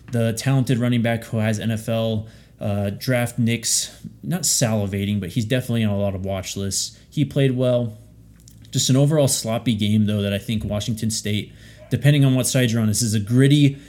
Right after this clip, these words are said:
uh, advantageous win by the Cougars, or it's a horrible home loss, which it more likely is for the Badgers. Uh, just sloppy play and inability to keep consistent offense rolling. Defense wasn't the greatest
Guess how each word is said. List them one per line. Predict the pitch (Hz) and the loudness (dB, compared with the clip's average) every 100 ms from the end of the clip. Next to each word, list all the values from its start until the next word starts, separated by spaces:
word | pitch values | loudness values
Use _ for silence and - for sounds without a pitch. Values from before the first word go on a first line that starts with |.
| - - | -20 -6
uh, | 107 104 - | -2 -2 0
advantageous | 117 120 123 110 123 120 120 113 | 0 2 2 2 2 2 2 2
win | 113 117 | 2 2
by | 117 110 | 2 0
the | 107 | -2
Cougars, | - 127 120 117 110 - - - | 0 0 2 0 -2 -10 -20 -8
or | 120 120 | -2 0
it's | 110 | 0
a | 107 | -2
horrible | - 127 127 110 104 | -2 2 2 2 0
home | 117 113 | 2 2
loss, | 101 104 101 - | 2 0 -2 -2
which | 107 | -4
it | 110 | -4
more | 113 120 135 | -2 0 2
likely | 113 113 110 110 104 101 | 2 0 0 0 0 -2
is | - 107 104 98 - - - | -2 0 0 -4 -8 -16 -10
for | - 107 | -4 -2
the | |
Badgers. | 90 98 92 90 90 - - - - | -2 -4 -6 -8 -8 -10 -12 -20 -18
Uh, | - 92 95 | -12 -8 -4
just | 113 - | -2 -2
sloppy | 113 110 110 | -2 -2 -2
play | 107 - 113 110 107 | -4 -2 0 2 0
and | 101 104 | -2 -4
inability | 117 117 110 113 113 107 107 | -2 -2 0 0 0 0 -2
to | - - | -4 -10
keep | - 120 - | -6 -6 -2
consistent | 110 107 107 - 107 | -2 -2 -4 -4 -6
offense | 101 101 101 98 | -6 -8 -8 -8
rolling. | 104 104 104 101 | -6 -4 -2 -4
Defense | 98 123 120 113 107 - - - - | -2 0 0 0 0 -2 -6 -14 -18
wasn't | - 107 101 | -6 -4 -4
the | - | -6
greatest | 104 104 101 95 - | -6 -4 -4 -4 -8